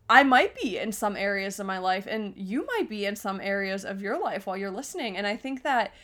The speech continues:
you know, yes, we want different teams to win, and yes, there is a balance to the world, but we shouldn't want the, the fall of a person, the fall of a dynasty, the fall of whatever,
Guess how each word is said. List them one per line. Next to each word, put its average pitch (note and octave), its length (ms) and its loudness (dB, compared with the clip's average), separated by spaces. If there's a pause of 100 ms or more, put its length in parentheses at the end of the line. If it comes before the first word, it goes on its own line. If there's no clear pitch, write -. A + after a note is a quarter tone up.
(200)
you B3 100 0
know, G3+ 340 2
yes, G#3 400 4
we G#3+ 140 0
want G#3 280 0
different G3+ 300 -6
teams G#3 260 -8
to G3+ 100 -6
win, F#3+ 420 -4
and F#3 160 -10
yes, F#3+ 340 -2 (220)
there G#3 160 0
is G#3 260 0
a G3 80 -2
balance F#3+ 540 0
to - 120 -10
the F#3+ 120 -6
world, F3+ 400 -6
but F3+ 260 -8
we C4 120 -4
shouldn't G#4+ 280 -4
want G3 240 0
the, F#3+ 120 -8 (140)
the G3 160 -10
fall F#3 800 4
of F3+ 600 -2 (420)
a - 60 -2
person, D3 640 -6
the A3+ 100 2
fall F#3+ 540 4
of F#3+ 100 -8
a F#3+ 60 -6
dynasty, F3 500 -2
the F#3 80 -10
fall F3+ 400 2
of F#3+ 120 -10
whatever, F3+ 600 -2